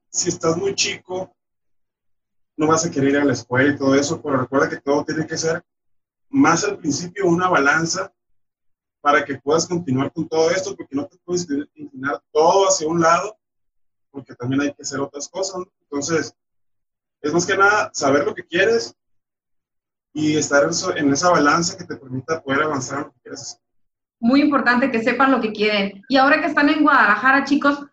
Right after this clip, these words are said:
Speaker 2: ¿cuáles son las diferencias que encuentran? Obviamente que seguramente extrañan algunas cosas de acá,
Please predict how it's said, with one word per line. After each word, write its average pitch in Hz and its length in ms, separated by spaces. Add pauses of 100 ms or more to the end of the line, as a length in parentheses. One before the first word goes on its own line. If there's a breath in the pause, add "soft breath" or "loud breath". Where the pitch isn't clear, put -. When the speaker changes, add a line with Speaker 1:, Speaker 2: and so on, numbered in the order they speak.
(140)
Speaker 2:
¿cuáles 302 260
son 320 100
las 330 140
diferencias 254 500
que 254 100
encuentran? 226 580
Obviamente 277 640
que 208 300
seguramente 240 480
extrañan 262 500
algunas 254 380
cosas 254 260
de 233 80
acá, 214 480